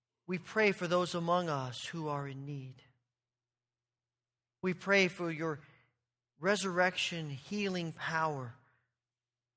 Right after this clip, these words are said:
for Rollin Fletcher and Al Smith, for Jessica Jarvis and John Johnson and Isabel Alexander,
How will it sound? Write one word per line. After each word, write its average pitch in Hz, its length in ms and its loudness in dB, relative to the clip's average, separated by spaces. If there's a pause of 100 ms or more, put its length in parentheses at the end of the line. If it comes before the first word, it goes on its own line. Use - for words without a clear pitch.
for 170 100 -8
Rollin 180 400 6
Fletcher 147 520 -4
and 123 140 -12
Al 143 200 -4
Smith, 147 320 -8 (1400)
for 180 60 -10
Jessica 190 420 2
Jarvis 160 680 4
and 143 120 -6
John 170 360 -2
Johnson 147 580 -6 (840)
and 160 140 -10
Isabel 165 320 -6
Alexander, 139 640 -8